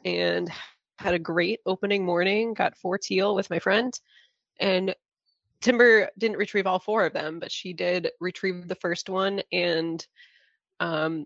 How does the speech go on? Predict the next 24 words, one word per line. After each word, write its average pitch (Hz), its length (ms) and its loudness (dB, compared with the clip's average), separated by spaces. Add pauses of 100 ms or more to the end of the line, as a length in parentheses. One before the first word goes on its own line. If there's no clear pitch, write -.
on 175 200 2
my, 160 440 2 (240)
my 165 80 -4
second 170 480 -2 (320)
couple 170 260 -4
of 160 80 -6
harvests 160 460 -2
there, 156 380 0 (1000)
the, 165 340 0
one 185 160 2
of 170 120 0
the 180 60 -2
teals 175 560 0 (400)
looked 190 220 0
like 190 160 4
it 180 100 4
had 170 380 0
started 170 280 0
falling 175 280 2
down 165 200 0
into 165 240 -8
the 147 100 -8
tree 240 240 0
line 165 400 -4